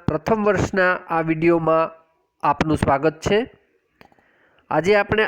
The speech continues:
આ વીડિયોમાં કોર્સ છ પદ્ધતિશાસ્ત્ર અને વિષય વસ્તુ ગણિત ધોરણ એક થી પાંચ એ વિષય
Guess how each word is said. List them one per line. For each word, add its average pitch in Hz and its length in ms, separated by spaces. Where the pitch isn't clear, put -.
આ 226 140
વીડિયોમાં 202 600
કોર્સ - 360
છ - 140
પદ્ધતિશાસ્ત્ર 220 880
અને 202 240
વિષય 202 380
વસ્તુ 190 360
ગણિત 220 440
ધોરણ 185 360
એક 190 100
થી - 200
પાંચ 180 320
એ 269 220
વિષય 233 240